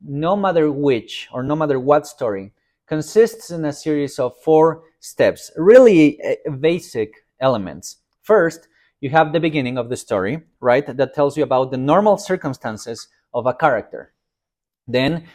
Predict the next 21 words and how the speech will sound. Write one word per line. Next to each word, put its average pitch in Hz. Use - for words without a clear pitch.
you 139
will 143
see 151
that 139
the 131
character 190
is 127
clashing 160
against 135
an 139
inconvenience, 123
a -
quest, 170
a 120
mission, 175
or 127
something 127
similar. 95
Uh, 123
and 143
thirdly, 143